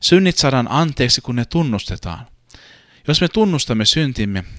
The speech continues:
Jeesuksen veri puhdistaa meidät täydellisesti. Mutta muista seuraavalla kerralla,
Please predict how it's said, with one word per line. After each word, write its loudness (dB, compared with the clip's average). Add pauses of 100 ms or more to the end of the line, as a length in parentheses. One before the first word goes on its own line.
(120)
Jeesuksen -2
veri 0
puhdistaa -4
meidät -6
täydellisesti. -4 (1400)
Mutta -2
muista 2
seuraavalla 0
kerralla, -4